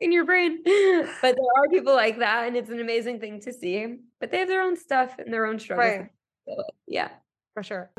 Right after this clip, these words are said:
Speaker 2: Okay, if you had one message to give over to the next generation of women, what would that message be?
Speaker 1: Wow, what a good question. I think it's been the theme of what we've been saying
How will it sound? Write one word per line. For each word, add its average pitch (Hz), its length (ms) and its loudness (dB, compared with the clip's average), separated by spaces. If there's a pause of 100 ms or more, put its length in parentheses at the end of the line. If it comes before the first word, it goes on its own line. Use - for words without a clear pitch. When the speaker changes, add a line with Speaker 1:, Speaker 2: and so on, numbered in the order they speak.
(140)
Speaker 2:
Okay, 233 200 -2
if 240 140 -4
you 269 140 0
had 381 260 2
one 240 220 2
message 208 460 -6
to 214 80 -6
give 190 120 -6
over 180 260 -2
to 185 140 -8
the 185 100 -6
next 180 240 -4
generation 180 460 -4
of 165 140 -4
women, 165 420 -4 (460)
what 214 320 2
would 190 160 0
that 165 140 -4
message - 280 -16
be? - 140 -20 (1120)
Speaker 1:
Wow, 226 260 -14 (180)
what 208 160 -10
a 208 40 -8
good 208 100 -18 (100)
question. - 500 -20 (800)
I 269 100 2
think 262 220 -4
it's 277 180 -8
been 214 300 -4
the 196 80 -4
theme 202 300 -4
of 190 100 -8
what 190 120 -2
we've 190 160 -4
been 180 140 -8
saying 185 380 -8